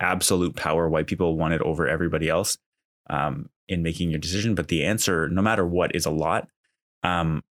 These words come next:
how many different policies you could put in place just in, in service of that ultimate goal. And <laughs> yeah, I, one of the things that shocked me, I mean, it didn't shock me, but one of the things that was, like, the funniest to me is just how,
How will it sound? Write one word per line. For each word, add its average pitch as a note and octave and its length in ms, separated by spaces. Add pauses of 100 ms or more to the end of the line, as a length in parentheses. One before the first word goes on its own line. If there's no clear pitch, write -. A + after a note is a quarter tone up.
(160)
how - 220
many C3 320 (360)
different A2 300
policies A2+ 640
you F#2 60
could F2+ 160
put C#3+ 160
in A2 160
place C3 460 (100)
just - 400 (180)
in, G#2 320 (280)
in G2+ 160
service C#3 440
of E2+ 100
that G2+ 320
ultimate G2+ 380
goal. A2 400 (840)
And G2 480 (340)
<laughs> - 540
yeah, A2 280 (280)
I, - 140 (180)
one B2 160
of C3 60
the A#2+ 100
things G#2+ 280
that G2+ 80
shocked G#2+ 320
me, F2+ 200 (420)
I A2 60
mean, A2 140
it G#2+ 60
didn't A2 200
shock F2+ 280
me, E2 220 (160)
but G#2+ 80
one A2+ 100
of G#2+ 80
the - 60
things G#2+ 240
that F2+ 120
was, F2+ 200
like, E2+ 180
the F2+ 120
funniest G2 500
to F#2 60
me D#2+ 320
is F2+ 240
just F2+ 280
how, G#2+ 720